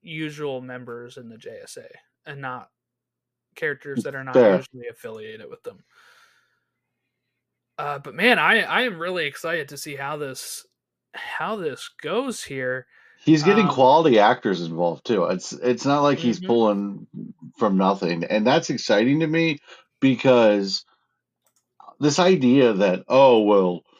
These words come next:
Speaker 2: James Gunn, James Gunn, you shouldn't take over the D C U."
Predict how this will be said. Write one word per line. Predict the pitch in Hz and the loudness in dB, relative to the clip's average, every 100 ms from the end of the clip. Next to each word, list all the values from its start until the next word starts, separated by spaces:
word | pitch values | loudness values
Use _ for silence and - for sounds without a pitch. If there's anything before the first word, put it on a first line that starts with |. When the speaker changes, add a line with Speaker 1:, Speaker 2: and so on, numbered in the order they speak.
| - - - | -20 -20 -4
Speaker 2:
James | 127 151 156 110 | 0 0 0 0
Gunn, | 139 - - _ _ _ _ _ - 131 131 123 _ - | -2 -4 -12 _ _ _ _ _ -20 -14 -14 -14 _ 2
James | 170 180 120 | 2 2 2
Gunn, | 151 160 135 | 2 2 2
you | 131 117 | -2 -2
shouldn't | 165 151 139 | -4 -4 -2
take | 147 143 | -2 -2
over | 139 | -2
the | 123 | -2
D | 120 135 | -2 -2
C | - 127 | -2 -6
U." | 320 | -6